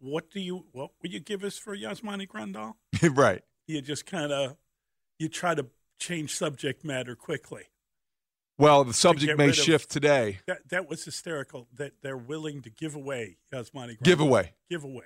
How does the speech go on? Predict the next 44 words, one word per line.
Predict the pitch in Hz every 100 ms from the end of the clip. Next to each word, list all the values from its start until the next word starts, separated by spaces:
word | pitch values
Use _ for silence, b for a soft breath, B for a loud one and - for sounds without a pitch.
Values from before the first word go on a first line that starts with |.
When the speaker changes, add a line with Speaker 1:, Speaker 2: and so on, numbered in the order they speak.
| _
Speaker 2:
Just | 165 -
a |
throw | - 147 139 113
in. | 90 - _ _ _ _
Speaker 1:
Just | - -
take | 190 -
this | 147 -
contract. | - 165 139 - - - _ _ _ _ _ _ _
Speaker 2:
This, | 123 139 - - -
the | 139
conversations | - 226 262 - 190 175 165 -
today, | 147 135 127 117
I | 120
think, | - 131 120
could | - 147 131
shift | - 147 135 120 -
in | 120
the | 120
direction | 107 113 117 - 120 107
of | 101
Tim | - 107 95
Anderson. | 90 85 - - _ _ _ _ _ _ _ _
Number | 156 180
one, | 156 180 175
we | 151 151
heard | 170
from | 151
John | 135 147 139
Speaker 1:
Yeah. | 127
Speaker 2:
Morosi | 143 156 - 127 117
on | 110 123
the | 127
afternoon | 123 - 127 135
show | - 117
saying | 107 - 120 120
Speaker 1:
Yeah. |
Speaker 2:
that | 110 -
the |
Sox | - 131 117 -
will | 113
trade | - 139 131 101
him. | 90 82 _ _ _ _
Number | 131 156 151 151
two, | - 185 143 107